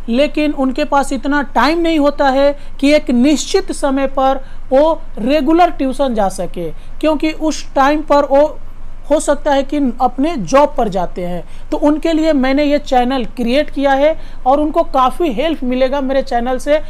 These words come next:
A to Z उनका arts का पूरा तैयारी मैं करा दूंगा हर एक subject का। अभी मैं history लेकर चल, चल रहा हूँ। इसके पहले मैं एक और question को discuss कर चुका हूँ,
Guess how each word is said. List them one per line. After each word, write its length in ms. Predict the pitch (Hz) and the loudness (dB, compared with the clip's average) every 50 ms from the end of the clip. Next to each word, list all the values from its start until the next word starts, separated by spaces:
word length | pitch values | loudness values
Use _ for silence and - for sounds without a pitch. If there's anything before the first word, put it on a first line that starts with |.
| - - - - | -8 -8 -4 -2
A 160 | 311 349 359 349 - | 0 0 0 0 -2
to 80 | 302 285 | -2 -2
Z 380 | 190 240 247 233 185 196 - 254 | 0 2 0 0 0 -2 -4 -4
उनका 480 | 254 269 262 - 294 294 294 294 294 - - - - - | -4 -4 -2 0 2 2 2 2 0 -4 -10 -8 -4 2
arts 440 | 269 285 311 311 320 320 - - - 302 311 320 - - - - - - - - - - - - - - - - - - - - - - - - - - | 4 6 6 6 4 2 -2 -2 0 0 0 0 -2 -6 -10 -10 -10 -10 -10 -10 -8 -8 -8 -8 -8 -10 -8 -10 -10 -10 -10 -10 -10 -10 -10 -8 -4 0
का 100 | 294 269 | 2 2
पूरा 360 | - - - 285 330 359 370 | 2 0 0 -2 0 0 0
तैयारी 400 | 349 - 294 277 262 262 294 294 | -2 -2 -2 -2 0 0 0 0
मैं 220 | 277 277 277 269 269 | 0 -2 -2 -2 -2
करा 220 | 262 254 262 262 | 0 0 0 0
दूंगा 280 | 226 269 277 277 269 240 | 0 -2 -2 0 0 0
हर 220 | 180 214 285 339 | 0 0 0 0
एक 140 | 359 339 - | 0 -2 -2
subject 460 | - 262 226 185 170 202 185 - - | -4 -4 -4 -4 -4 -4 -6 -6 -6
का। 220 | 196 180 170 160 - - - - - | -6 -6 -6 -6 -8 -8 -8 -6 -2
अभी 180 | 240 240 269 285 | -2 0 0 2
मैं 160 | 294 294 269 | 0 0 0
history 380 | 185 233 247 226 - - 302 302 | -2 -2 -4 -4 -4 -4 -2 0
लेकर 280 | 285 294 294 294 277 | 0 0 0 0 -2
चल, 360 | 277 - 269 269 277 269 247 233 - | -2 -2 -2 -2 -2 -4 -6 -6 -4
चल 160 | - 269 277 | -2 -2 0
रहा 240 | 277 269 254 254 262 | 0 0 2 2 2
हूँ। 260 | 247 247 269 302 - - - - - - | 0 0 -2 -4 -6 -8 -8 -10 -6 -2
इसके 340 | 311 285 - - - 359 349 | -2 -2 -2 -2 -2 -2 -2
पहले 500 | 339 - - 254 233 247 254 240 196 165 - - - - - - | -2 0 0 0 2 2 0 -2 -2 -4 -6 -8 -8 -8 -4 -2
मैं 140 | 247 262 277 | -2 -2 -2
एक 340 | - - 285 294 - - - | -2 -2 -2 -2 -2 0 2
और 160 | 262 277 302 | 2 2 2
question 420 | 294 - 294 254 - - 302 302 | 2 0 -2 -2 -2 -2 -2 -2
को 120 | 285 - 285 | -2 -2 -4
discuss 480 | 208 247 233 - - 311 285 - - - | -4 -4 -4 -4 -4 -4 -4 -4 -4 -4
कर 100 | 254 226 | -2 -2
चुका 300 | 208 - 208 185 - 202 | -2 -4 -6 -4 -4 -4
हूँ, 260 | 175 170 170 170 - | -4 -4 -6 -8 -8